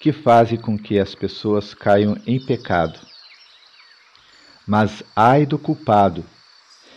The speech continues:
seria melhor se essa pessoa que ela fosse jogada no mar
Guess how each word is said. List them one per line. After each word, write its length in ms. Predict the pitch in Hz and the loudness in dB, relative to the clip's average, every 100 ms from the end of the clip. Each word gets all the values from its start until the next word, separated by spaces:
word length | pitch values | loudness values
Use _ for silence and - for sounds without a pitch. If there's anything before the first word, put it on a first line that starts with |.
| _ | _
seria 400 | - 113 113 120 | -6 -2 2 2
melhor 640 | 101 85 90 107 127 131 | 0 -2 2 4 4 2
se 500 | - - 104 98 - | -6 -10 -6 -4 -4
essa 320 | - 131 139 143 | -4 -4 -2 -6
pessoa 800 | 131 104 - 123 139 143 151 135 _ _ _ _ _ _ _ _ | -6 -8 -4 0 0 0 -4 -10 _ _ _ _ _ _ _ _
que 440 | - 117 110 98 85 - _ _ _ _ _ _ _ _ - | -4 0 0 0 -4 -12 _ _ _ _ _ _ _ _ -2
ela 240 | 147 185 | 0 0
fosse 300 | 175 170 - | -2 -6 -6
jogada 840 | 131 165 107 104 110 101 92 85 92 - _ _ _ - | -2 -2 0 2 2 2 -2 -6 -12 -20 _ _ _ -8
no 140 | 110 | -4
mar 540 | 127 98 92 - - | 0 0 -2 -4 -14